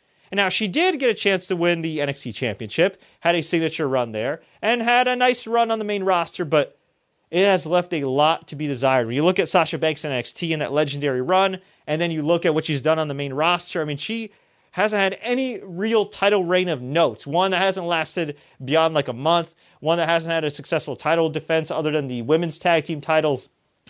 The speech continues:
Just pretty sad if you really look back at it. And nothing against Charlotte Flair, who I think is awesome, and Becky Lynch.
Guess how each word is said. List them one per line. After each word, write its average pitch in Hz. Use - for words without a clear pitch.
Just 160
pretty 302
sad 240
if 196
you 196
really 190
look 156
back 151
at 117
it. 120
And 139
nothing 196
against 208
Charlotte 208
Flair, 165
who 143
I 151
think 175
is 156
awesome, 147
and 117
Becky 143
Lynch. 127